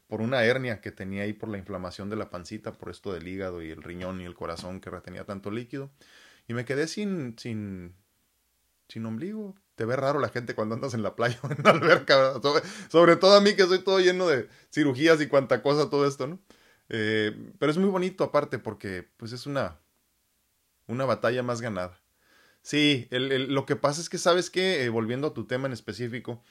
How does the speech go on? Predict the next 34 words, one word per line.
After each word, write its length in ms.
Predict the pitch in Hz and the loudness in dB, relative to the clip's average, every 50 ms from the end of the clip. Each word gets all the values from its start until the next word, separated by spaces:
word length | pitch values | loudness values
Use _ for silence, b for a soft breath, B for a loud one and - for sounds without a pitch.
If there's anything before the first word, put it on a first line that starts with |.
| b b b b b b b b b _ | b b b b b b b b b _
eh, 120 | - - _ _ _ _ _ - - - _ _ _ _ _ _ _ _ _ _ 117 120 117 | -20 -20 _ _ _ _ _ -20 -20 -20 _ _ _ _ _ _ _ _ _ _ -20 -10 -8
es 100 | 147 131 | -6 -4
lo 100 | 156 170 | -4 -2
que 100 | - 147 | 0 -2
decíamos, 440 | 117 104 - 147 147 135 120 113 - | -2 0 2 2 2 2 0 -6 -6
pues, 260 | - 101 - - _ _ _ _ _ _ - | -10 -12 -12 -12 _ _ _ _ _ _ -6
tenemos 400 | 127 120 123 135 160 175 175 - | -4 -2 -2 0 -2 -2 0 2
toda 180 | 180 165 170 | 2 2 2
una 180 | 175 180 175 170 | 2 2 2 2
vida 360 | 160 175 175 170 180 170 175 | 2 4 4 4 4 2 2
tratando 520 | - 120 110 - - 120 127 135 139 156 | 0 -2 -2 -2 -2 -4 -4 -2 -4 -2
de 100 | 147 151 | -2 -2
buscar 500 | 131 113 113 107 - - - 120 117 123 | -2 -2 -4 -6 -8 -10 -4 -4 -2 -2
identidad, 640 | 131 127 123 110 101 98 - 98 90 92 90 87 - _ _ _ _ _ _ _ _ _ _ - | -2 -4 -6 -6 -8 -8 -10 -10 -8 -6 -8 -8 -8 _ _ _ _ _ _ _ _ _ _ -8
tratando 680 | 113 110 107 104 - - 110 117 127 135 135 147 147 | -2 -2 -2 -2 -2 -2 -2 -2 -2 -2 0 0 2
de, 420 | 139 139 123 113 107 98 90 87 78 - _ _ _ _ _ _ _ _ _ _ _ _ _ _ _ _ _ _ | 2 2 0 0 0 -2 -2 -6 -10 -14 _ _ _ _ _ _ _ _ _ _ _ _ _ _ _ _ _ _
pues, 180 | - 110 101 | -8 -8 -6
de, 180 | 95 107 107 101 | -2 -4 -4 -2
de 120 | 98 104 | -2 -4
encapsularnos 920 | 104 104 104 104 95 - 98 - - 95 95 92 104 151 185 190 180 131 | -6 -4 -8 -10 -6 -8 -8 -8 -8 -10 -4 0 2 2 2 0 -4 -6
en 140 | 117 101 107 | -8 -4 -4
algo 160 | 131 147 160 | -4 -4 -4
en 80 | 165 139 | -6 -10
específico, 640 | 117 - - 95 - 131 175 185 185 - - 107 95 | -10 -12 -12 -14 -10 -10 -10 -10 -10 -12 -10 -10 -8
¿no? 100 | 95 92 | -8 -8
Yo 180 | 95 101 110 113 | -4 -4 -6 -4
soy 180 | - 135 127 | -4 -2 -2
Alfredo 420 | 127 120 113 - 110 117 127 143 147 127 | 0 -2 -2 -2 -2 0 0 0 0 -2
y 20 | |
Alfredo 380 | 104 95 - 101 104 113 127 123 | -4 -4 -4 -4 -4 -4 -4 -4
significa 560 | 120 104 95 92 85 - 113 110 - 107 - | -8 -12 -12 -12 -12 -12 -12 -10 -10 -12 -6
todo 220 | - 110 98 92 90 | -6 -6 -6 -6 -8
esto, 240 | 87 - _ - 76 | -8 -10 _ -20 -20
¿no? 120 | 73 120 | -20 -20